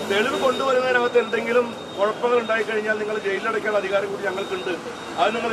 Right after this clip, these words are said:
എഴുതി ഒപ്പിട്ട് തരണമെന്ന് പറയുന്ന ന്യായം എവിടുത്തെ ന്യായമാണ്? അത് എന്ത്, എന്ത് റൂളാണത്? ആർക്ക് വേണ്ടിയുള്ള റൂളാണത്? അത് ഇലക്ടർ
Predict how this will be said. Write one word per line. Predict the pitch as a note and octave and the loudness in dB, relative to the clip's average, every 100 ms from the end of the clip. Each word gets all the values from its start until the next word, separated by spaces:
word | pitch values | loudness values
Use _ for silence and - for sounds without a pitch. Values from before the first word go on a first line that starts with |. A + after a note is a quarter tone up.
| G3+ | 0
എഴുതി | G3+ | 0
ഒപ്പിട്ട് | A#3+ A#3+ A3 | -2 -4 -4
തരണമെന്ന് | A3 G#3+ G#3+ | -4 -2 -2
പറയുന്ന | G#3+ G#3 G3+ G#3+ | -2 0 0 0
ന്യായം | G3+ F#3+ G#3 | 0 2 2
എവിടുത്തെ | G3 F#3+ | -2 -2
ന്യായമാണ്? | G#3+ G3+ G3+ G3+ - - - - - - - - - - | -2 0 -2 -4 -10 -14 -12 -12 -10 -12 -12 -14 -10 -2
അത് | G#3 F#3+ | 0 0
എന്ത്, | A3 B3+ G#3 | 2 2 4
എന്ത് | G#3+ B3 | 0 -2
റൂളാണത്? | A3 A3 A3 G#3+ G#3 F#3+ F3 | 0 2 0 0 -2 -2 0
ആർക്ക് | G3 G#3 | 0 2
വേണ്ടിയുള്ള | A#3+ A#3 A3+ G#3+ | 0 0 -2 0
റൂളാണത്? | G#3 G3+ G3 G3 - - - - - - - - - F3 | 0 0 -2 -6 -8 -12 -12 -12 -12 -12 -12 -8 0 2
അത് | C4+ B3 | 4 4
ഇലക്ടർ | A3+ - | 4 -2